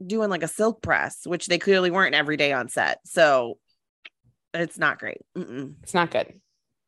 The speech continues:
Speaker 2: There's too much Michael Bublé. And I don't hate Michael Bublé. It's just, like, I, there's something about Michael Bublé's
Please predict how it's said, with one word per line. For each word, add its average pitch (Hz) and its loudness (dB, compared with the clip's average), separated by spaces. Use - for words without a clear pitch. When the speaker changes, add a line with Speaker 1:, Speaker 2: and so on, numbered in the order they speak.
Speaker 2:
There's 214 4
too 254 0
much 220 2
Michael 147 2
Bublé. 120 -2
And 226 4
I 359 8
don't 202 4
hate 185 0
Michael 175 2
Bublé. 180 0
It's - -6
just, 226 -4
like, 185 4
I, - 2
there's 254 4
something 330 4
about 381 2
Michael 180 2
Bublé's 160 -2